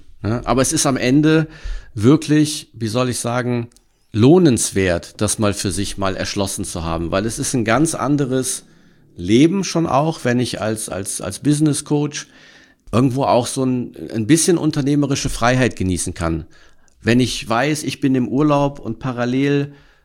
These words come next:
füllt sich mein Terminkalender schon für nach dem Urlaub mit ersten Gesprächen. Oder wenn ich weiß, ich komme mal einen Teil raus aus dieser, äh, Umsatz- und Auftragsachterbahn, wie Andreas das vorhin auch angesprochen hat, ne? Entweder bin ich total busy und, und hab gar keine Zeit zum Akquirieren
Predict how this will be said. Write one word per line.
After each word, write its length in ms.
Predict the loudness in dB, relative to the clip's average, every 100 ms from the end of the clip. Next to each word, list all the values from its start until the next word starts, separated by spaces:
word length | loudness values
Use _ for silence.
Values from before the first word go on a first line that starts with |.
| _
füllt 300 | -2 2 2
sich 160 | 2 -4
mein 160 | -2 -2
Terminkalender 760 | -2 0 0 0 0 0 0
schon 180 | 0 -2
für 160 | -2 0
nach 240 | 2 2
dem 180 | 0 0
Urlaub 260 | 0 0 -2
mit 140 | -4
ersten 380 | -2 -2 -4 -6
Gesprächen. 760 | -6 -4 -2 -2 -4 -8 -10 -14 -18 -4
Oder 240 | 0 2
wenn 120 | 2 0
ich 180 | 0
weiß, 380 | 0 2 0 -2
ich 160 | -6 -4
komme 320 | 0 2 0 -4 -20 _ _ -8
mal 220 | -2 -2
einen 120 | -2
Teil 300 | 0 2 2
raus 460 | 2 2 4 2 0
aus 200 | -6 -2
dieser, 480 | 0 2 2 0 -4 -10 -12 -12 -4
äh, 120 | -4
Umsatz- 500 | 2 2 4 2 0
und 80 | -2
Auftragsachterbahn, 1080 | 0 0 0 0 0 -2 -2 -2 0 0 0
wie 120 | -2
Andreas 420 | 0 2 2 2
das 120 | -6
vorhin 240 | -4 -4 -2
auch 160 | -4
angesprochen 600 | -4 -6 -6 -8 -6 -6
hat, 180 | -6 0
ne? 120 | 0
Entweder 400 | 0 0 0 0
bin 180 | 0 -2
ich 120 | -2
total 480 | -4 -4 -2 0 0
busy 480 | -2 0 2 2 2
und, 260 | -2 -4
und 160 | -4 -6
hab 200 | -6 -4
gar 120 | -4
keine 260 | -2 -4 -2
Zeit 280 | -2 -2 -2
zum 120 | -8
Akquirieren 720 | -8 -4 -2 0 2 0